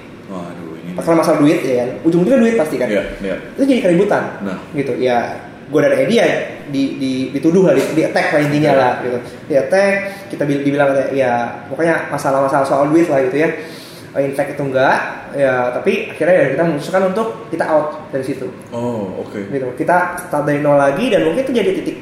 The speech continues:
Speaker 2: apa ya, titik terendah hidup gue ya.
Speaker 1: Oke,
Speaker 2: Karena
Speaker 1: oke.
Speaker 2: waktu itu yang kita udah, gua sama Edi kita udah resign dari pekerjaan
Speaker 1: Oh.
Speaker 2: kita di corporate.
Speaker 1: Corporate, oke.
Speaker 2: Heeh. Dari itu akhirnya kita, kita melepaskan sesuatu yang nyaman buat kita untuk sesuatu yang nggak nyaman.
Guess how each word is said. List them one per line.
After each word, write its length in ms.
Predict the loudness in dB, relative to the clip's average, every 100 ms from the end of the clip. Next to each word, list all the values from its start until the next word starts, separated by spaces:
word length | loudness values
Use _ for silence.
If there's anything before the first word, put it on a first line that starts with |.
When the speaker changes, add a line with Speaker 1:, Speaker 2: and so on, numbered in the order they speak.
| -16 -14
Speaker 2:
apa 160 | -10
ya, 40 | -10
titik 240 | -8 -8
terendah 400 | -6 -2 2 4
hidup 240 | 4 2 2
gue 160 | 2
ya. 120 | 2 0
Speaker 1:
Oke, 200 | -4 -4 -6 -2
Speaker 2:
Karena 160 | 0 2
Speaker 1:
oke. 80 |
Speaker 2:
waktu 60 | 2
itu 120 | 2 2 0
yang 200 | -2 -2 -2 -6 -8
kita 200 | -6 -2 2
udah, 180 | 2 0 -4 -10 -6
gua 240 | 2 4 4 2
sama 160 | 0 0
Edi 180 | 0 -2
kita 160 | 0 2
udah 80 | 4
resign 400 | 2 2 -2 0
dari 160 | 0
pekerjaan 380 | 0 0 -2 -2 -4
Speaker 1:
Oh. 560 | -6 -6 -6 -6 -6 -4
Speaker 2:
kita 240 | 0 0
di 80 | 2
corporate. 400 | 2 2 2 0
Speaker 1:
Corporate, 400 | -4 -6 -6 -6
oke. 160 | -10 -8
Speaker 2:
Heeh. 320 | -2 0 2 2
Dari 160 | 2 2
itu 120 | 2
akhirnya 220 | 2 2 0 0
kita, 140 | 2 2
kita 160 | 2 2
melepaskan 400 | 2 2 0 0
sesuatu 240 | -2 -2 2
yang 180 | 2 0 -6 -12 -16 -12 -2
nyaman 400 | 2 4 4 2
buat 160 | 0 -2
kita 220 | -2 -2 -4 -12 -16 -18 -20 -20 -20 -6
untuk 160 | -2 0
sesuatu 320 | 0 0 0
yang 160 | 0
nggak 80 | 2
nyaman. 280 | 2 2